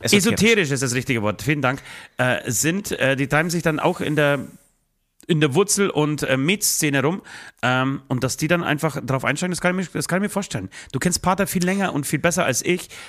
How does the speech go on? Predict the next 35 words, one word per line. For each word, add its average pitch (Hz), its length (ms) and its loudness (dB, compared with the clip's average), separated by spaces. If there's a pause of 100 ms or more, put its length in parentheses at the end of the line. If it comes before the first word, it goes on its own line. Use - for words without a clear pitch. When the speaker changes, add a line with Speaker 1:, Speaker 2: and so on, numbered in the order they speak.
(140)
Speaker 2:
Ähm, 131 520 0 (1200)
aber 135 160 2
nach 147 120 0
deinen 175 260 2
Speaker 1:
Aber - 80 6
Speaker 2:
Erzählungen 175 300 6
Speaker 1:
kennt 160 100 4
man, 180 100 8
Speaker 2:
würde 180 140 6
ich 170 100 -2
sagen, 175 260 6
Speaker 1:
kennt 196 200 6
man 151 120 4
Pater, 156 260 8
Speaker 2:
wenn, 175 80 6
Speaker 1:
wenn 156 100 6
man 151 140 8
Speaker 2:
ja, - 40 4
Speaker 1:
ihn 170 60 2
glaubt 117 280 4
zu 151 120 2
kennen? 151 460 0 (720)
Speaker 2:
Ja, 131 240 4
aber 170 100 2
nach 156 140 2
deinen 180 180 2
Erzähl-, 180 380 -2
also 143 160 0
von 160 120 0
deinen 175 140 4
Erzählungen 190 400 0
her 170 160 2
würde 160 120 2
ich 143 100 -2
sagen, 156 280 2